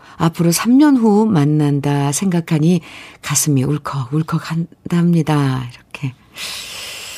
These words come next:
어, 이 마음 헤아려, 헤아리면서 문자 주셨네요. 김수정 님께서는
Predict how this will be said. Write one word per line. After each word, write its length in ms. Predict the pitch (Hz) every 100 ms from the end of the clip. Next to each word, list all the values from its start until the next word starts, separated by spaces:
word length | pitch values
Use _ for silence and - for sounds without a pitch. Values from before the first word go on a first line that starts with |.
| - - _ -
어, 320 | 147 143 139 147
이 100 | 160
마음 300 | 147 147 143
헤아려, 520 | 196 190 180 165 143 - - _ _ -
헤아리면서 960 | - 240 277 214 165 143 139 143 143
문자 320 | 165 151 135 147
주셨네요. 500 | - - 147 143 147 - _ - - - -
김수정 500 | 226 226 240 220 202
님께서는 540 | 190 160 160 165 180